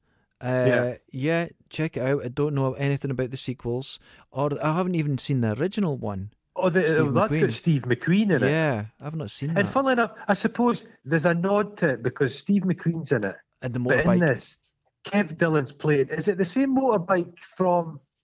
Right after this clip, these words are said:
Speaker 2: The Great
Speaker 1: You know
Speaker 2: Escape?
Speaker 1: what? We'll have to look into that, 'cause that's maybe a little
Speaker 2: Oh,
Speaker 1: nod
Speaker 2: that would
Speaker 1: to
Speaker 2: be a
Speaker 1: him. That
Speaker 2: little
Speaker 1: would
Speaker 2: bit,
Speaker 1: be a
Speaker 2: that'd be a
Speaker 1: nice
Speaker 2: bit sweet. That's a
Speaker 1: That's
Speaker 2: nice wee
Speaker 1: nice.
Speaker 2: nod. There's another film. Is it not called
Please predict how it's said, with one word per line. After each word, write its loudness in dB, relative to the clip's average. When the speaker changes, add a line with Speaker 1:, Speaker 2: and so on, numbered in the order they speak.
Speaker 2:
The -2
Great 4
Speaker 1:
You 4
know 2
Speaker 2:
Escape? 4
Speaker 1:
what? 0
We'll -2
have -2
to -2
look -4
into 0
that, -4
'cause -6
that's -4
maybe -2
a 4
little 2
Speaker 2:
Oh, 4
Speaker 1:
nod 4
Speaker 2:
that 0
would -4
Speaker 1:
to 2
Speaker 2:
be 4
a 4
Speaker 1:
him. 2
That 2
Speaker 2:
little 2
Speaker 1:
would 0
Speaker 2:
bit, 2
Speaker 1:
be 0
a 0
Speaker 2:
that'd 2
be 4
a 4
Speaker 1:
nice 0
Speaker 2:
bit -6
sweet. -2
That's 0
a -6
Speaker 1:
That's -6
Speaker 2:
nice 2
wee 0
Speaker 1:
nice. -2
Speaker 2:
nod. -2
There's 2
another 2
film. 0
Is -6
it 0
not 0
called 0